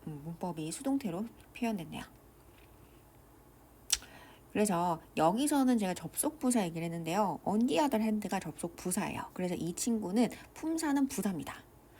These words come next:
그런데 유사하게 however, on the other hand, hence 같은 친구들이 있어요. 역접이나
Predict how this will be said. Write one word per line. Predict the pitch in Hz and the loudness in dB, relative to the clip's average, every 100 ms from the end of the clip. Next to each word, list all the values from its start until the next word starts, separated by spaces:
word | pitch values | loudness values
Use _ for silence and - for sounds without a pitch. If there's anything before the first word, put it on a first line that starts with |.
| - - - - | -20 -18 -18 -14
그런데 | - 240 208 170 190 - 185 | 4 4 6 4 4 -4 -4
유사하게 | 202 226 214 220 233 208 165 160 - - - | -2 4 4 4 2 2 0 -2 -8 -10 0
however, | 180 170 185 180 190 | 0 2 2 0 -2
on | 180 180 | -2 -2
the | 175 | 0
other | 185 175 | 0 0
hand, | 180 180 180 180 190 - - | -2 -2 -4 -8 -12 -14 -2
hence | 196 202 190 - - - | 0 2 2 4 4 2
같은 | - - 208 185 - | -4 0 0 0 0
친구들이 | 247 226 214 165 | 2 2 0 -2
있어요. | 139 143 - 139 135 - - - - - - - - - - - - | -2 4 4 4 -2 -8 -18 -20 -20 -20 -20 -20 -20 -10 -10 -10 -2
역접이나 | 160 160 202 190 156 214 262 | -2 2 0 0 0 0 0